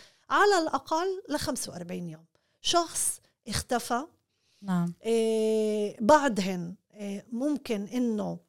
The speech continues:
Speaker 1: إسرائيل صرحت من خلال الصور اللي، آه، بثتها، يعني ناس غدر-، قدرتي تعرفي مين هذا الشخص. آه،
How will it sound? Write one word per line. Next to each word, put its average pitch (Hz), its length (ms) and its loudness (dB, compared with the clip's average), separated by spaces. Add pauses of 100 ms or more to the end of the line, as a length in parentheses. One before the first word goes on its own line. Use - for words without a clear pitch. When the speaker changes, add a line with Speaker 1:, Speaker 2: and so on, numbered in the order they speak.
(760)
Speaker 1:
إسرائيل 214 540 0
صرحت 226 680 -2
من 214 140 -2
خلال 214 440 -2
الصور 247 500 0
اللي، 196 540 -4 (420)
آه، 190 280 -8
بثتها، 185 800 -2 (320)
يعني 196 380 -6
ناس 247 360 0
غدر-، 226 360 -2
قدرتي 214 300 -2
تعرفي 254 360 -2
مين 262 260 0
هذا 180 260 -6
الشخص. - 520 -4
آه، 170 480 -8